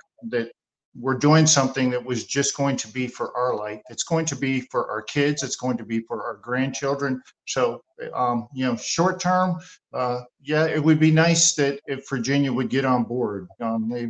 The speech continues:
were one of the original thirteen, weren't they? Um, but in the long term, I think, um, everybody in the state knows that this is for life. It's not something that we just decided to do for the spur of the moment.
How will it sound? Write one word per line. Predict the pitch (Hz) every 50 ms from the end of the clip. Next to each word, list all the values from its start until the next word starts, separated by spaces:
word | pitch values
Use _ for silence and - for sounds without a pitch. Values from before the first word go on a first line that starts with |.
| 120 127
were | 127 131 135 127
one | 110 117 127 123
of | 123 117
the | 120 113
original | 113 120 123 117 117 117 117 113 113 -
thirteen, | 117 113 110 - - 131 113 104 101 92
weren't | 101 107 113 113 -
they? | 120 123 120 _ _ - - _ _ -
Um, | 117 113 110 107 110 _ -
but | 123 120 123 - - -
in | 131 123 120
the | 127
long | 123 131 143 156 170 170 170
term, | 170 180 180 180 185 185 175 170 - _ _ _ _ _ -
I | 120
think, | 117 - 151 151 135 - -
um, | 110 123 127 120 120 117 - -
everybody | 151 160 180 170 175 170 165 165
in | 156
the | 143 135
state | 127 - - - 156 156 151 147 151 -
knows | 127 127 123 120 117 - -
that | 123 120 120 117 - _ _ 123 117 117 - 120
this | 120 143 - - 156
is | 151 -
for | - 147 135 127
life. | 131 120 107 - - - -
It's | 127 - - - -
not | 147 147 139 -
something | - 151 143 - - 139 127 120
that | 120 113 113 123
we | 127 127 123
just | 113 127 127 123 - - - - - - - _ _ _ 120
decided | 113 120 117 - 147 131 135 139 - 117 113 -
to | 117
do | 107 104 - 135 135 131 127
for | 127 - 120 110
the | 120
spur | 117 - - - 127 127 127
of | 123 120
the | 120
moment. | 113 120 127 127 113 113 113 110